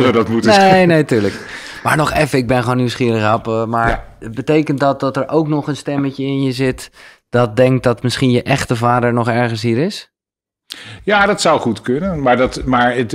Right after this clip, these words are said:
Speaker 1: d-, dat, dat, eh, ik zie, ik zie dat, ja, het is echt een wat ingewikkeld verhaal om dat even snel.
Speaker 2: Ja, oké.
Speaker 1: Maar, maar met de, de, m-, mijn vader, van wie ik later hoorde dat hij niet mijn biologische vader was, die beschouw ik als mijn echte vader, want die
Speaker 2: Tuurlijk.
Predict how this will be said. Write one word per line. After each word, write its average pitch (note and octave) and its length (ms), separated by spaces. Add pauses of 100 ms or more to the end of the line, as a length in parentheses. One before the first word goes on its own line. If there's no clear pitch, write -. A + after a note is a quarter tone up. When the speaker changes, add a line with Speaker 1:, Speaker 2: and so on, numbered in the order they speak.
(120)
Speaker 1:
d-, B2+ 300
dat, B2+ 360
dat, B2 300
eh, A#2+ 200 (120)
ik A#2 140
zie, C#3+ 320
ik A#2 120
zie C#3+ 160
dat, A#2 380
ja, A2 240
het A2+ 140
is A#2 120
echt C#3+ 180
een B2+ 80
wat A2+ 140
ingewikkeld A#2 560
verhaal G#2+ 480
om G#2+ 120
dat G#2+ 140
even G#2+ 260
snel. A2+ 340
Speaker 2:
Ja, - 40 (280)
oké. - 140
Speaker 1:
Maar, B2 240
maar A#2+ 260
met A#2 180
de, A2 220
de, G#2 460 (100)
m-, G#2 360
mijn A2 120
vader, A#2+ 340
van A2 140
wie G#2 120
ik G2 80
later G#2+ 320
hoorde G#2 240
dat F#2+ 200
hij F#2+ 360
niet A2+ 220
mijn A2+ 100
biologische G#2+ 640
vader G2+ 260
was, F#2+ 120
die A2+ 340
beschouw G#2+ 420
ik F#2 120
als G2+ 180
mijn G2+ 140
echte F#2+ 280
vader, F2+ 380
want F#2 120
die F#2+ 100
Speaker 2:
Tuurlijk. A2 100